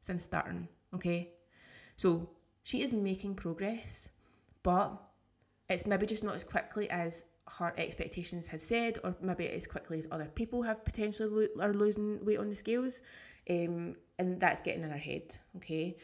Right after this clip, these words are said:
But this is where most people are gonna give up on a diet. They're gonna claim that the diet isn't working, and they're gonna go back to what they did before just because the scales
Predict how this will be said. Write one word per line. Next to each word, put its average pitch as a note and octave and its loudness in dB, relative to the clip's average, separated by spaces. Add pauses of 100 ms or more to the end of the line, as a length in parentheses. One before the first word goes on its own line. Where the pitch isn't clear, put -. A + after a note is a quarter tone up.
(420)
But - 4 (360)
this G3 4
is B3 0
where F3+ 2 (300)
most F#3 2
people F3 -4
are - -4
gonna D#3 -6
give D3 -8
up - -10
on D#3 -8
a C#3+ -8
diet. - -10 (180)
They're E3+ -2
gonna F3+ -2
claim G#3+ 0
that A3 0
the A3 0
diet G3 0
isn't F3 -4
working, A3 -4
and F#3 -2
they're F3 -2
gonna E3+ -2
go E3 -4
back F3 -2
to - -8
what F3+ -4
they E3 -2
did E3 -2
before G3 -2 (160)
just E3+ -2
because D#3+ -4
the - -12
scales D#3 -4